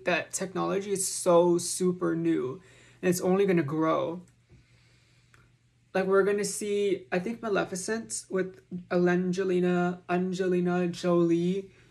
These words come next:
Every frame of the shot was, had C G I in it, which bring, makes the movie more dreamy and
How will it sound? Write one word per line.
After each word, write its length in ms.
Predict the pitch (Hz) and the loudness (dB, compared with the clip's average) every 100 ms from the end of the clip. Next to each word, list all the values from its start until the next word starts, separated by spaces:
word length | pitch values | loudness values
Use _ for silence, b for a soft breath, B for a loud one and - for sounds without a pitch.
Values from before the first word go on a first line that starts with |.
| b b b | b b b
Every 400 | 185 190 185 190 | 4 4 6 4
frame 460 | 180 - 185 180 175 | 2 4 6 8 6
of 140 | 160 | 2
the 100 | 147 | 0
shot 480 | 156 - 170 147 - | -4 2 2 2 0
was, 360 | 170 170 - - | -2 -2 -4 -10
had 320 | - 175 165 | -2 -2 -2
C 260 | - 175 160 | -4 -6 -4
G 180 | 151 | -4
I 180 | 156 156 | -2 -4
in 120 | 151 | -6
it, 160 | - - | -10 -6
which 260 | 185 190 180 | -2 -2 2
bring, 260 | 202 208 208 | 2 2 0
makes 240 | 202 - | -4 -6
the 60 | 208 | -8
movie 320 | 208 202 196 | -6 -4 -2
more 560 | 180 175 175 170 170 b b b b b b | 0 4 4 2 0 b b b b b b
dreamy 720 | 147 160 175 190 180 160 156 | -4 4 4 4 0 -2 -2
and 460 | 170 170 160 156 | -2 -2 -2 -6